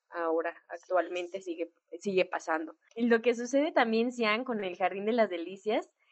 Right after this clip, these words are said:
Speaker 1: es también ver, eh, la vivacidad de la naturaleza o una estación del año justamente en medio. O sea que, em,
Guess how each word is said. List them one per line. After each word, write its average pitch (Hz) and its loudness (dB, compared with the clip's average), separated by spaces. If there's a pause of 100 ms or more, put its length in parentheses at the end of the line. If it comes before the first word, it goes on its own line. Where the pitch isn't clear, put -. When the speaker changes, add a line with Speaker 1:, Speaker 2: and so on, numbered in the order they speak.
(300)
Speaker 1:
es 247 6
también 269 8
ver, 240 12
eh, 208 6
la 214 8
vivacidad 214 6
de 214 6
la 262 8
naturaleza 196 4
o 196 6
una 208 4
estación 190 0
del 202 2
año 208 0
justamente 277 4
en 190 0
medio. 190 4 (460)
O 208 6
sea 254 10
que, 254 10
em, 202 4